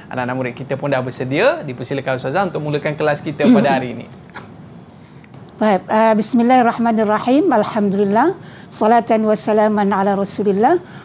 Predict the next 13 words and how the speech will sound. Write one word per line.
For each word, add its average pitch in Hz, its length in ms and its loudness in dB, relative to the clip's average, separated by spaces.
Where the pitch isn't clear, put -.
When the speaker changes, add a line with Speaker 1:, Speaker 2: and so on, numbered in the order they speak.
Speaker 2:
wa 233 160 4
ala 240 160 4
alihi 240 480 2
wa 214 80 0
sahbihi 208 480 -2
wa 190 80 0
man 190 160 2
wala, 226 320 2
amma 202 240 -2
ba'd. 226 400 0
Uh, 226 160 4
Rabbi 233 240 2
shrah 240 240 -2